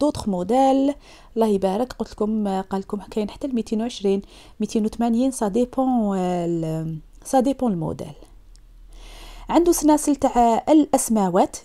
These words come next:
هكا يجوا بالاسماوات ترونت سان ميل، خمسة وثلاثين ألف، وكاين دوطخ موديل اللي هو يكتب لكم تما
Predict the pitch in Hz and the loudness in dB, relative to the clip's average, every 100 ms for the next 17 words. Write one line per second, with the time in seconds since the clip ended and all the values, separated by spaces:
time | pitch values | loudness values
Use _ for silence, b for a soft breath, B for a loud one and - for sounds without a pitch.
0 | - 185 262 233 208 208 196 214 233 - | 0 2 4 4 2 2 2 0 -2 -2
1 | 202 175 190 - - 302 - 226 185 220 | 0 0 -2 -2 0 0 0 -2 2 2
2 | 262 247 240 226 - 202 226 254 359 - | 2 0 2 2 2 0 2 4 4 2
3 | B B B B - - 320 330 262 320 | B B B B -4 6 6 8 4 2
4 | - 247 247 330 294 233 269 285 311 330 | 0 2 4 4 4 4 4 4 6 6
5 | 311 - 220 214 - 240 - 226 220 359 | 4 2 -2 -2 2 0 2 2 4 4